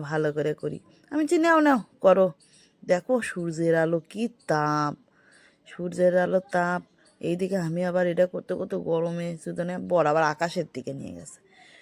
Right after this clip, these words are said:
এটা না ছোট মানুষের মতো না গাছে তাড়িয়ে গেলো। আর একজন গরমে সুজনে দেখো, তার টিকিট দিয়ে বাতাস খাচ্ছে আর দেখাচ্ছে। আমার মা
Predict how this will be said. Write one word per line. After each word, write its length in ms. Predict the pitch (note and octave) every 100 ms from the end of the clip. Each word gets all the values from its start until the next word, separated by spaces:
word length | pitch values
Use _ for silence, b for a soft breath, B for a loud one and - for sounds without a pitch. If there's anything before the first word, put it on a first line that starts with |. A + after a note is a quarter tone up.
| b -
এটা 200 | A#3+ D4
না 100 | D4 -
ছোট 120 | A#3 A3+ G#3+
মানুষের 300 | G3 G#3+ A3
মতো 200 | G#3+ A3
না 60 | G#3+ F#3 E3+
গাছে 240 | D3+ F3
তাড়িয়ে 280 | E3+ E3 D#3
গেলো। 120 | D3+ D3 G3
আর 80 |
একজন 280 | A3 G#3 A3+ F#3+ F3+
গরমে 300 | G3 G3 F#3
সুজনে 440 | - F3+ F#3+ A3
দেখো, 320 | G3+ F3 F#3 F#3 - b b b _
তার 100 | G3+ -
টিকিট 300 | D4+ C#4 G4 A#3
দিয়ে 120 | F3 D#3+
বাতাস 280 | D3 - C3 -
খাচ্ছে 360 | C#3 - - C#3 - _ _ _ _ _ _ _ _ - -
আর 80 | E3+ D#3 D3+
দেখাচ্ছে। 460 | D3+ D#3+ _ - D3 b b b b b b -
আমার 200 | G3 A3
মা 80 | A#3